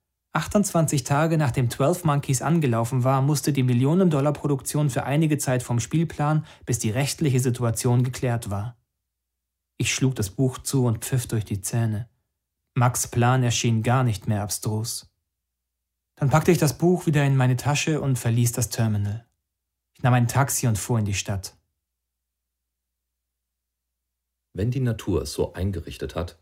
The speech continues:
Speaker 2: dass ein Ding sich weniger für ausschließliches Eigentum eignet als alle anderen Dinge, so ist es die Handlung des Denkvermögens, die wir Idee nennen. Ein Einzelner mag sie allein besitzen, solange er sie für sich behält,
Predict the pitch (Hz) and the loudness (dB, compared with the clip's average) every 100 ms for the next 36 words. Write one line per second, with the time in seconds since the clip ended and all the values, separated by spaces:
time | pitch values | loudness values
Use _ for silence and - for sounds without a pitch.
0 | _ - - 76 71 95 87 - - - | _ -10 -6 -6 -2 -2 -2 -6 -12 -6
1 | 85 95 - 76 - - 80 80 - 80 | -2 0 0 -4 -6 -4 -2 -4 -4 -6
2 | 76 76 78 - 98 98 92 90 82 82 | -6 -8 -8 -4 -2 -2 -2 -4 -4 -4
3 | 80 - 85 85 - 127 104 110 110 80 | -6 -6 -8 -8 -4 -4 -4 -2 0 0
4 | 71 71 78 78 80 _ _ _ - 117 | -2 -4 -2 -4 -6 _ _ _ -4 -2
5 | 131 123 104 87 82 78 82 87 92 98 | -4 -4 -4 -2 -2 -2 -2 -2 0 0
6 | - 73 67 65 - - 73 80 - 101 | -2 -4 -4 -8 -10 -10 -8 -4 -4 -2
7 | 101 92 76 67 - _ _ _ _ _ | 0 0 0 -4 -14 _ _ _ _ _
8 | _ _ _ _ _ _ - 107 123 156 | _ _ _ _ _ _ -4 0 0 0
9 | 151 131 123 113 - 101 98 80 78 69 | 0 0 0 -2 -2 0 0 0 -2 -4
10 | 67 - - - - 71 73 71 73 73 | -6 -10 -12 -12 -8 -4 -4 -4 -4 -6
11 | 78 95 98 - 67 - | -6 -4 -4 -4 -6 -8